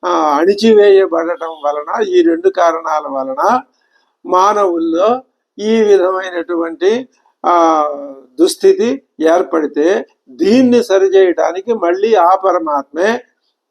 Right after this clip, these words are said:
తన అంశతో, పూర్ణాంశతో ఆవిర్భవిస్తాడు, అవతారం ధరిస్తాడు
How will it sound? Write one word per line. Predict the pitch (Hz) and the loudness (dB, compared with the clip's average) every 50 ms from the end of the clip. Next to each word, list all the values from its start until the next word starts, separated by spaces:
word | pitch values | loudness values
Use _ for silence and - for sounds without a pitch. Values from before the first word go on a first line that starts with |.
| _ _ _ _ _ _ _ _ _ _ _ _ _ _ _ _ _ _ _ - - | _ _ _ _ _ _ _ _ _ _ _ _ _ _ _ _ _ _ _ -4 -2
తన | 190 196 202 190 175 160 160 147 _ _ _ _ _ - | -2 0 0 0 0 0 -2 -4 _ _ _ _ _ -2
అంశతో, | 160 180 196 190 - 202 202 190 196 185 180 165 170 190 220 247 - _ _ _ _ _ _ - | -2 -2 -2 -2 0 0 0 0 2 2 2 2 2 0 0 -2 -6 _ _ _ _ _ _ 0
పూర్ణాంశతో | 180 202 208 208 208 202 196 185 180 180 - - 170 170 170 175 190 220 254 262 - _ _ _ _ - | 2 2 2 2 2 0 0 0 -2 -4 -4 -4 -4 -2 0 0 0 0 0 -4 -8 _ _ _ _ 0
ఆవిర్భవిస్తాడు, | - 196 196 196 190 180 160 - 147 165 170 160 - - - 170 170 170 175 202 | 2 2 4 4 2 0 -2 -2 -4 -2 -2 -4 -6 -6 -4 -4 -2 0 0 0
అవతారం | 226 220 190 170 180 180 190 170 170 170 170 202 196 | 0 0 0 -2 -2 -2 -2 0 0 0 0 -2 -6
ధరిస్తాడు | - 160 165 156 143 - - - 151 147 143 135 156 180 185 175 147 123 - | -4 -6 -6 -6 -8 -10 -6 -4 -2 -2 0 0 2 2 2 2 0 -2 -8